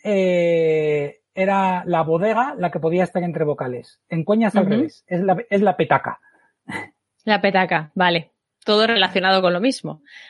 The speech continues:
Speaker 2: Has buscado dos
Speaker 1: Exacto.
Speaker 2: palabras.
Speaker 1: No, esto, esto es también un juego filológico.
Speaker 2: Sí, no es
Speaker 1: Petaca y
Speaker 2: casualidad,
Speaker 1: bodega.
Speaker 2: ¿no?
Speaker 1: <laughs> Bien, mientras que en Sindarin, eh, la petaca nunca nos la va-, vamos a encontrar entre vocales.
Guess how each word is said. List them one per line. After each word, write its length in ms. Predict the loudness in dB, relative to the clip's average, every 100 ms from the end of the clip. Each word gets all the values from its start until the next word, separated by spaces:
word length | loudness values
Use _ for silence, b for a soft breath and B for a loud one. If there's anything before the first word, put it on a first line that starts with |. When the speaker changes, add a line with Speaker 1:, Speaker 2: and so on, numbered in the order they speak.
| B
Speaker 2:
Has 120 | -4
buscado 300 | -2 0 2
dos 80 | 4
Speaker 1:
Exacto. 280 | 2 0 0
Speaker 2:
palabras. 380 | 2 0 -2 -8 _ _ _ _ _ _ -4
Speaker 1:
No, 160 | -2
esto, 300 | 2 0 0
esto 220 | 0 0 0
es 60 |
también 240 | 0 -2 -4
un 60 |
juego 220 | -4 -4 -4
filológico. 560 | -6 -10 -14 -18 -20 -20 B B _
Speaker 2:
Sí, 240 | _ -2 2
no 60 | 2
es 40 |
Speaker 1:
Petaca 60 | 2
y 20 |
Speaker 2:
casualidad, 440 | 2 0 0 0
Speaker 1:
bodega. 960 | 0 0 0 0 2 2 2 2 2 0 0 -6 -6 -10 -8 -8 -10 _
Speaker 2:
¿no? 20 |
Speaker 1:
<laughs> 800 | -4 -2 -2 -2 -4 -10 -16 -10
Bien, 320 | 0 0 0 _ 0
mientras 340 | 0 2 0
que 60 | 0
en 100 | 0
Sindarin, 600 | 2 2 2 0 -2 _ _ _ _ _ -4
eh, 320 | 0 2 2
la 180 | 4 2
petaca 480 | 2 0 0 -2 -4 _ _ _ _ -6
nunca 360 | 0 2 2 2
nos 100 | 2
la 200 | 2 2
va-, 220 | -2 -4
vamos 260 | -2 -2 -2
a 40 |
encontrar 640 | -2 0 0 2 2 0 -4
entre 340 | -4 -2 -2 -2
vocales. 640 | -2 -4 -4 -6 -10 _